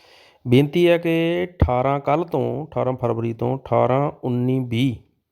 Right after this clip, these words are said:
ਇਹਦੇ ਦਰਮਿਆਨ ਪੰਜਾਬ ਤੇ ਆਸ-ਪਾਸ ਦੇ ਇਲਾਕਿਆਂ 'ਚ ਮੌਸਮ ਵਿਗੜਨ ਦੇ ਅਸਾਰ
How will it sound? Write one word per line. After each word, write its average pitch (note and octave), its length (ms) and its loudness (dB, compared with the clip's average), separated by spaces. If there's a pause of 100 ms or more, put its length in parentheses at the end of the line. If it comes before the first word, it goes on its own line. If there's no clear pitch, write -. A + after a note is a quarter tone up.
(120)
ਇਹਦੇ D3+ 220 4
ਦਰਮਿਆਨ A#2 680 2 (540)
ਪੰਜਾਬ A#2 420 2
ਤੇ C3+ 160 0
ਆਸ-ਪਾਸ A2+ 440 0
ਦੇ A2+ 80 -4
ਇਲਾਕਿਆਂ A2 460 -4
'ਚ A#2+ 80 -6
ਮੌਸਮ A#2+ 560 0
ਵਿਗੜਨ A2+ 320 0
ਦੇ A#2 220 -2
ਅਸਾਰ A2 560 2